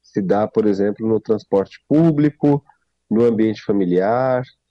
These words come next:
é, e também em algumas, é, locais, né, como escolas, faculdades, ainda que tenha pequena queda em relação a dois mil e vinte e um, mas esse número se mantém muito parecido com o que havia antes da pandemia.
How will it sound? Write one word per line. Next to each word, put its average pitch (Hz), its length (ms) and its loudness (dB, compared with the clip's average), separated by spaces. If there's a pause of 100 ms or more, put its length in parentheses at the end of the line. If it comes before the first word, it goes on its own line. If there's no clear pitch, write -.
(440)
é, 90 680 -2
e 120 120 0
também 120 720 -2
em 123 320 -2
algumas, 117 840 -2
é, 92 600 0
locais, 113 580 -4
né, 110 160 -2
como 101 200 -4
escolas, 117 640 -2
faculdades, 101 1160 -4 (460)
ainda 123 340 -2
que - 60 -20
tenha 123 200 -2
pequena 160 520 -4
queda 120 300 -2
em 113 40 -2
relação 110 340 -4
a 101 40 -2
dois 101 120 -2
mil 107 140 -2
e 104 40 -6
vinte 123 260 -4
e 156 40 0
um, 156 220 0 (580)
mas 127 560 -2
esse 120 680 -4
número 127 420 0
se - 160 -6
mantém 120 380 -2
muito 131 220 -4
parecido 123 380 -4
com 123 120 -6
o - 20 -10
que - 80 -6
havia 120 220 -2
antes 123 140 -12
da 127 120 -4
pandemia. 127 600 -2